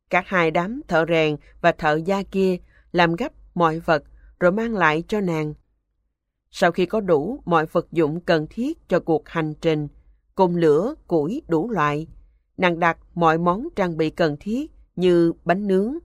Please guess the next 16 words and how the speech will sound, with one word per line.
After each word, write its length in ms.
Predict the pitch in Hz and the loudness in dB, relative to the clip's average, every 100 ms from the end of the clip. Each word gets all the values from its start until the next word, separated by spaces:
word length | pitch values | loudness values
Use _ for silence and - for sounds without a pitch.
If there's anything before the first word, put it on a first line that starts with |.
| - | -10
lương 240 | - 196 185 | 0 0 0
khô, 400 | - 190 190 180 - | -2 0 0 -2 0
vân 180 | 180 | 0
vân 300 | 165 170 165 160 _ _ - | 0 0 -2 -4 _ _ 2
vào 220 | 170 156 | 4 4
túi 320 | 156 175 240 294 | 2 -2 -4 -4
da. 280 | 185 180 175 - _ _ _ _ _ _ - | -4 -4 -8 -18 _ _ _ _ _ _ -4
Tất 140 | 277 | -2
cả 340 | - 156 160 226 - - | 4 4 2 -4 -12 0
nặng 240 | 170 160 | 0 2
cỡ 300 | 170 147 190 226 | 2 2 0 -6
chiếc 220 | 302 - | -12 -4
đầu 260 | 175 156 147 | 0 2 0
heo. 360 | 185 180 175 170 _ _ _ _ _ _ | -4 -4 -4 -8 _ _ _ _ _ _
Còn 200 | 196 180 | 2 2
Sunuttara, 840 | 170 190 196 233 185 175 170 165 | 2 0 0 0 0 2 0 -2